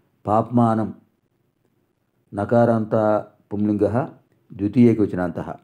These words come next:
ఆత్మన్ శబ్దవత్. ఆత్మానం, ఆత్మానో, ఆత్మనః తద్వత్ పాప్మానం, పాప్మానో, పాప్మనః.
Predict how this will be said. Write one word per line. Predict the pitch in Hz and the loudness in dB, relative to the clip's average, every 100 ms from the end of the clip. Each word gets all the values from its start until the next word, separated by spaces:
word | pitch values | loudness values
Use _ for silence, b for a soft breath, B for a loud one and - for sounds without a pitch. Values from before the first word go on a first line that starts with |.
| _ _ _ _ _ _ | _ _ _ _ _ _
ఆత్మన్ | 95 104 117 110 | -4 0 0 2
శబ్దవత్. | 110 90 101 95 - - | 0 -4 -8 -12 -18 -14
ఆత్మానం, | 110 107 - 101 98 101 98 | -8 -8 -4 -2 0 -2 -2
ఆత్మానో, | 92 87 95 90 92 98 | -4 -2 -4 -4 -2 -2
ఆత్మనః | 110 92 101 101 98 95 - _ b b _ | -2 -6 -4 -2 -2 -6 -10 _ b b _
తద్వత్ | 107 98 135 139 - | -4 0 0 0 -8
పాప్మానం, | 90 92 107 98 95 107 | -6 -4 -2 -2 0 -2
పాప్మానో, | 95 90 90 98 92 101 | -2 -4 -4 -6 -2 -2
పాప్మనః. | 92 90 87 101 101 92 | -2 -4 -4 -4 -4 -6